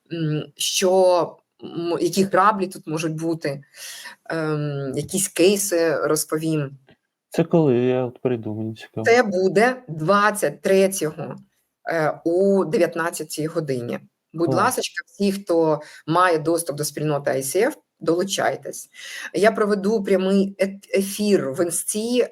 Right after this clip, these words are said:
Speaker 1: е, у чотирнадцятій нуль нуль двадцять третього з, е, цікавою людиною, цікавою темою. Слідкуйте в Інстаграмі за,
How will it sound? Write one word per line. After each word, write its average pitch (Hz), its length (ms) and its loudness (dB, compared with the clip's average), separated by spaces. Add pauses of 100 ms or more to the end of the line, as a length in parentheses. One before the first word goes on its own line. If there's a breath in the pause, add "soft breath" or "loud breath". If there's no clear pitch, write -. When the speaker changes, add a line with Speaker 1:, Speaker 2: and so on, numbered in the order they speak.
Speaker 1:
е, 160 380 0 (720)
у 185 340 2 (960)
чотирнадцятій 196 800 2
нуль 170 140 -2
нуль 185 340 2 (260)
двадцять 180 600 0
третього 143 720 -4 (520 loud breath)
з, 165 540 0 (1040 loud breath)
е, 180 640 2
цікавою 185 560 4
людиною, 214 440 0
цікавою 170 520 0
темою. 214 840 2
Слідкуйте 196 640 -2
в 165 100 0
Інстаграмі 170 680 -2
за, 160 500 0